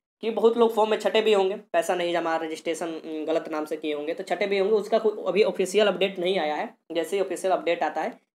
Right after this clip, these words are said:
मैं आपको उस पर video बनाकर बता दूंगा। ठीक, तो मात्र आज इतना ही आपको बताना था कि जो आपका date है वो सोलह जून को चल गया है पता। अब आपको syllabus के according तैयारी जारी रखना चाहिए। अभी तक मैं बीस आपको test ले चुका हूँ, बीस daily test लेता हूँ, सुबह,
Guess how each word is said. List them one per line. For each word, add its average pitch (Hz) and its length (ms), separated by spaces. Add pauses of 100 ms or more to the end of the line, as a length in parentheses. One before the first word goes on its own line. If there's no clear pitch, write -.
(100)
मैं 160 120
आपको 208 280
उस - 100
पर 170 100
video 151 220
बनाकर 147 280
बता 135 220
दूंगा। 139 180
ठीक, 262 220 (360)
तो 185 60
मात्र 202 380 (180)
आज 180 160
इतना 180 200
ही 214 100
आपको 214 220
बताना 185 320
था 202 120
कि 202 120
जो 185 160 (400)
आपका 170 280
date 180 260
है 196 120
वो 180 120
सोलह 180 320
जून 180 200
को 180 120 (280)
चल 180 100
गया 185 160
है 180 60
पता। 180 180
अब 180 200
आपको 170 240
syllabus 185 360
के 185 100
according 180 300
तैयारी 180 280
जारी 170 220
रखना 175 240
चाहिए। 170 360 (280)
अभी 190 260
तक 254 180
मैं 226 200
बीस 240 260
आपको 202 260
test 208 280
ले 185 140
चुका 190 200
हूँ, 175 160
बीस 180 260
daily 170 320
test 185 240
लेता 170 200
हूँ, 165 100
सुबह, 165 340